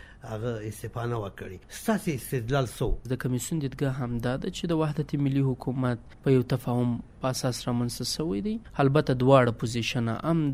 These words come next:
Speaker 2: د ول-، ریاست جمهوري پوزیشن او هم ریاست اجرایه. په دې مورد کې، ام، د افغانستان ټاکنو خپلواک کمیسیون د ملي منافعو په خاطر باندې،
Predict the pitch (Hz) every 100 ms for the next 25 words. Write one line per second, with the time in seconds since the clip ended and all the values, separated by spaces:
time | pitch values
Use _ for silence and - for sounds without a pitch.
0 | 127 120 117 123 131 120 123 123 127 117
1 | - 214 208 208 190 190 185 185 175 -
2 | 180 175 - - 147 139 147 160 170 -
3 | 139 127 123 - 107 - - - - -
4 | - - 156 208 208 190 208 208 - 240
5 | 202 143 127 123 123 123 123 123 127 135
6 | 131 131 - 139 135 120 135 - 127 123
7 | 160 202 214 202 214 190 139 131 127 151
8 | 220 160 123 123 - 123 117 113 131 -
9 | 120 - 196 208 214 202 180